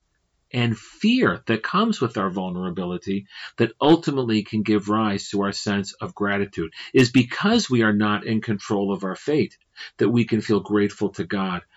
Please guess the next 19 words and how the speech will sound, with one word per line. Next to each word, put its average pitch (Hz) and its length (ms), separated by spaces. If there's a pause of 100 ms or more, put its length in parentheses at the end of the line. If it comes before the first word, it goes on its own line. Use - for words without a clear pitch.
(120)
for 92 540 (200)
saving 113 580
us. - 300 (1400)
Uh, 95 420 (140)
and 101 140
Rav 104 180
Soloveitchik 131 560
goes 123 200
on 117 240
to 110 100
say, 127 420 (260)
"This 120 640
is 151 520 (1120)
the 113 80
dialectic 117 800
of 98 100
the 104 80
human 101 300
condition. 92 520